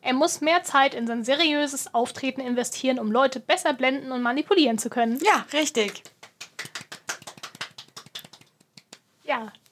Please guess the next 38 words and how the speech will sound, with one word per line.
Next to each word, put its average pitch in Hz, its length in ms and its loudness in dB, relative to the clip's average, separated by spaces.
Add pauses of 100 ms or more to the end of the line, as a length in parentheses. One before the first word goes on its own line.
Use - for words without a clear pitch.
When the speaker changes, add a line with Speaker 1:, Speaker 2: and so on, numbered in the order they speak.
(120)
Speaker 1:
die 302 60 -2
Speaker 2:
Ja. 320 100 2
Speaker 1:
Erkenntnis 294 420 0
sollte 269 220 0
man 247 140 -2
kriegen, 277 340 -2
nachdem 247 300 -4
man 247 240 0
Speaker 2:
<clears throat> 269 360 8
Speaker 1:
zum 269 160 -4
tausendsten 247 460 -2
Mal 214 140 -4
im 226 100 -4
Gefängnis 226 380 -6
sitzt. - 240 -18 (760)
Speaker 2:
Oh 202 40 -14
Mann. 190 260 -10 (1800)
Speaker 1:
Daraufhin 311 640 2
kon-, 254 300 -4 (100)
konvertiert 277 600 0
er 254 180 0
zum 247 180 -6
Katholizismus, 262 1200 -4
wird 254 220 -4
eifriger 269 480 0
Kirchengänger 254 800 0
und 247 120 -4
engagiert 247 500 -4
sich 262 160 -8
an - 80 -4
der 277 100 -2
Kirchenarbeit, 226 800 -4
um 254 160 -2
Teil 226 260 -4
der 233 100 2
Gemeinde 233 420 2
zu - 140 -10
werden. - 280 -8